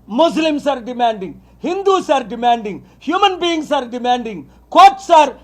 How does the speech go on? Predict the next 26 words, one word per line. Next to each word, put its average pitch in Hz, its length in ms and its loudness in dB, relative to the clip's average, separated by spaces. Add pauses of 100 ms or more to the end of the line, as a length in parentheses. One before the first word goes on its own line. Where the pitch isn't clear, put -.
(140)
going 277 280 2
to 262 120 -10
do 254 180 -8
justice. - 600 -4 (160)
And 208 140 -8
I 208 120 -4
thank 254 460 -4 (1400)
God 269 460 4 (240)
for 214 160 -2
the 208 120 -2
Honorable 202 440 -4
C 214 220 -16
J's 233 380 -2
bench, 262 520 -4 (960)
which 233 340 -10
asked 254 360 0
them 330 380 0
to 254 120 -6
file 233 320 -2
the 240 140 -2
counter. 196 560 -4 (1800)
And 220 160 -4
hopefully 302 560 -2
by 247 220 4
next 254 480 -4
Wednesday, 269 760 -2